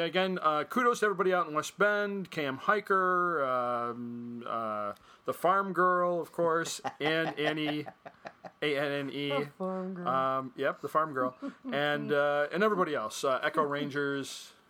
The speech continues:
Speaker 1: L Dove, a whole bunch of people out there.
Speaker 2: Yes.
Speaker 1: So, uh, yeah, good time. All
Speaker 2: Good
Speaker 1: right.
Speaker 2: time.
Speaker 1: So that
Speaker 2: Great
Speaker 1: was,
Speaker 2: time.
Speaker 1: th-, yeah, it was a great time. Absolutely. So, um, so yeah, that was Brief Encounters. Next up,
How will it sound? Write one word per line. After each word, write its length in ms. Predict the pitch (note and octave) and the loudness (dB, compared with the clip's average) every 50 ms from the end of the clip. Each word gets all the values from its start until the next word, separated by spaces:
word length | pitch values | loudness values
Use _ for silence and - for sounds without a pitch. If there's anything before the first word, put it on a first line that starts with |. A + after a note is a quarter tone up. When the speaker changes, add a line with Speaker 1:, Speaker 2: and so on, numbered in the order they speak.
| - - | 0 2
Speaker 1:
L 160 | D3 E3 E3 | 2 2 2
Dove, 580 | - D#3 D3 D3 C#3+ C#3+ C#3 C3+ B2+ B2 - - - - _ _ _ - - - _ _ _ _ _ _ _ - | 2 0 0 0 2 0 0 -2 -4 -6 -14 -20 -20 -20 _ _ _ -16 -16 -16 _ _ _ _ _ _ _ -6
a 20 | |
whole 120 | - F#3+ F3+ | -2 0 0
bunch 160 | E3 C#3+ - | 0 0 -2
of 60 | - | -6
people 200 | C#3 A2+ A#2+ A#2 | -8 -6 -4 -6
out 120 | G#2+ G#2 - | -6 -6 -6
there. 140 | A2+ A2 F#2+ G2 | -8 -10 -8 -6
Speaker 2:
Yes. 200 | G#2+ A2+ A2 - - _ _ _ _ _ - | -6 -6 -8 -8 -12 _ _ _ _ _ -14
Speaker 1:
So, 380 | - - C#3+ C3+ C3 B2+ B2 B2 | -6 -2 -2 0 0 0 0 0
uh, 160 | B2 B2 A#2+ | 0 0 -2
yeah, 200 | B2 A#2+ G2+ F2+ F#2+ - _ | -2 -4 -8 -10 -12 -10 _
good 140 | - D#3+ D3+ | -4 -4 -2
time. 220 | - C3+ G#2 F#2+ - _ - - - - - - - | -2 -4 -4 -4 -10 _ -20 -20 -18 -18 -2 4 6
All 60 | A#3 | 6
Speaker 2:
Good 60 | B3 | 6
Speaker 1:
right. 100 | F#3 - | 4 0
Speaker 2:
time. 120 | G2+ F2+ - - - _ _ | -8 -14 -16 -18 -20 _ _
Speaker 1:
So 340 | - - - G3+ G3+ F#3 E3+ | -4 2 4 4 4 4 4
that 80 | D#3+ F3+ - | 4 2 2
Speaker 2:
Great 60 | F#3 F#3 F3 | 2 2 0
Speaker 1:
was, 220 | F3 - - - | -2 -2 -6 -14
Speaker 2:
time. 200 | - - D#3+ D#3+ | -14 -12 -12 -12
Speaker 1:
th-, 20 | C#3 - - | -12 -10 -6
yeah, 160 | - C3+ F#3 E3+ | -4 -2 -2 -2
it 40 | A2+ | -4
was 80 | G#2+ - - - - - - | -8 -12 -12 -10 -10 -10 -10
a 100 | - - - | -8 -6 -6
great 180 | B2 C#3 - | -6 -4 -4
time. 220 | - B2+ A2 G#2+ - - - - - - | -6 -6 -6 -8 -10 -14 -20 -18 -10 -8
Absolutely. 540 | B2 B2+ - - C#3+ D#3 E3 D3+ A2+ A2 - - - - - - - - - - - | -8 -8 -6 -4 -4 -4 -2 -4 -4 -6 -8 -12 -20 -20 -20 -20 -20 -12 -8 -6 -2
So, 440 | - - F#3 F3+ F3 F3+ E3+ E3+ D#3+ | 2 4 6 6 6 6 4 4 6
um, 420 | E3 D#3+ D#3+ D#3 D#3 D3+ D3 C#3+ - - - _ _ _ _ _ - | 6 4 4 2 0 -2 -6 -14 -16 -20 -20 _ _ _ _ _ -4
so 140 | - F#3+ | 2 2
yeah, 160 | F#3 D#3 A#2 G#2 G#2+ | 2 2 2 0 0
that 120 | D#3+ F3 | 0 2
was 120 | F3 E3+ C3+ | 2 0 0
Brief 200 | C#3+ E3 D#3+ D#3+ | 0 -2 -2 -2
Encounters. 420 | D3+ C3+ C#3+ B2+ A#2 G#2+ - - - - - - - - - | -4 -4 -2 -4 -4 -4 -8 -12 -16 -18 -20 -20 -12 -4 0
Next 400 | F3 F#3 A#3 C#4 C#4 - - - | 2 4 4 4 2 2 2 4
up, 320 | A3 C4 C4+ F3 C#3+ - | 4 4 4 2 0 -4